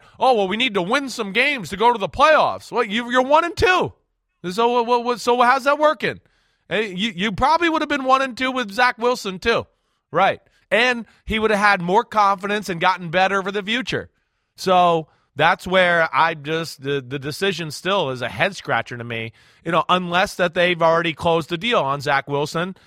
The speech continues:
and it's over. And again, that's why it looks like that. And I think that's why most people in football, you know, don't, don't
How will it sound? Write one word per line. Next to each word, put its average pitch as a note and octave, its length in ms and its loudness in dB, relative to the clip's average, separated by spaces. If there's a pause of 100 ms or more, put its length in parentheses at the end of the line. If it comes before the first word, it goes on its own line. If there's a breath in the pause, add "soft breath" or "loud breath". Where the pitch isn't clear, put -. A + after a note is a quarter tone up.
and D#3+ 160 -4
it's F#3 140 -4
over. G#3 420 0 (280)
And C#3 140 -8
again, F#3 280 0
that's D3 260 -2
why C#3+ 500 2
it D#3 100 0
looks A3 300 -2
like B2 200 -2
that. G2 260 -6 (100)
And B2+ 120 -6
I B2+ 100 0
think D3+ 200 -8
that's D3 220 -2
why C#3 280 0
most C#3+ 280 -4
people D3+ 360 -6
in C#3 80 -10
football, B2+ 680 0 (440 soft breath)
you C3 60 -8
know, C3 140 -4
don't, C#3+ 460 -2
don't E3+ 280 -2